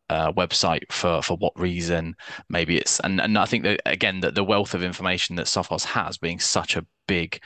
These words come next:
brand with, with its massive data lake, the amount of information and stuff that you guys will see and have classified already, um, you, or just by implementing Sophos D N S, you're gonna have sh-,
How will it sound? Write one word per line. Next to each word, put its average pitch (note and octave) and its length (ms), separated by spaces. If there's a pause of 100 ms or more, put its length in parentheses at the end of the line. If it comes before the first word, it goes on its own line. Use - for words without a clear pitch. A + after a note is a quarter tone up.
(500)
brand F2+ 520
with, E2+ 280
with E2 140
its - 180
massive G2 540
data F#2 320
lake, C2+ 240
the F#2+ 100
amount F#2+ 220
of E2+ 60
information E2+ 540
and E2 120
stuff F2 220
that - 100
you F2 100
guys E2+ 300
will E2 80
see F#2 240
and E2 80
have D#2 140
classified E2 760 (240)
already, F#2 840 (600)
um, E2+ 440
you, G#2+ 280
or G#2+ 220
just - 340
by F2 220
implementing E2 760
Sophos - 400
D D#2+ 160
N D#2 80
S, - 220
you're F2 80
gonna D2+ 140
have E2 200
sh-, - 200